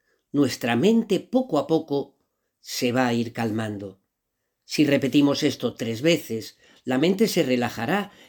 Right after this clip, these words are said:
y el cuerpo expulsará hormonas que producirán una relajación en la mente y alcanzaremos ese estado de relajación necesario para afrontar ese tan temido examen de matemáticas.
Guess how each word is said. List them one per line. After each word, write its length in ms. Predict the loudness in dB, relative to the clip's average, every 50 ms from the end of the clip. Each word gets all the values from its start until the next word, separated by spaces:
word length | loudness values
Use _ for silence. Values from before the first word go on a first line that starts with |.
| _
y 120 | -2 0 2
el 140 | 2 2 2
cuerpo 440 | 2 2 2 2 2 2 2 2
expulsará 600 | 2 0 -2 0 0 0 0 2 -2 -2 0 2
hormonas 540 | 2 2 2 2 2 2 0 0 -2 -6 -4
que 100 | -6 -6
producirán 760 | -4 -4 -4 -4 -4 -4 -2 -2 0 2 2 2 0 -2 -6 _ _ _ _ _ 2
una 260 | 4 4 4 4 2
relajación 600 | 0 -2 -2 -4 -4 -6 -8 -4 -4 -2 -2 -2
en 80 | -2 -2
la 80 | -2
mente 460 | -2 -2 -2 -2 -2 -2 -4 -6 -6 -6 -14 -20 -20 -20 _ 0
y 100 | 2 4
alcanzaremos 760 | 4 4 4 2 2 2 0 -2 0 4 4 2 2 0 -2 -4
ese 240 | -6 -4 -4 -6
estado 500 | -6 -6 -8 -8 -4 -4 -2 -2 -2 -2
de 120 | -2 -2 -2
relajación 640 | -2 -2 -2 -4 -4 -6 -8 -8 -6 -4 -2 -2 -2
necesario 720 | -2 -4 -6 -8 -8 -8 -8 -8 -6 -6 -8 -8 -10 -12 _ _ _ _ _ _ _ _ _ -6
para 280 | -4 -2 0 0 0
afrontar 720 | 0 0 0 2 2 2 2 4 2 2 2 0 -4 _ _ _ _
ese 380 | 4 4 4 4 4 -2 -6 -6
tan 360 | -6 -6 -8 -6 -6 -6 -6
temido 480 | -6 -6 -4 -2 -2 -4 -4 -4 -6 -6
examen 540 | -6 -8 -8 -6 -4 -4 -4 -4 -4 -6 -6
de 100 | -8 -8
matemáticas. 840 | -8 -6 -6 -6 -6 -6 -10 -14 -16 -18 -18 -20 -20 -20 -20 _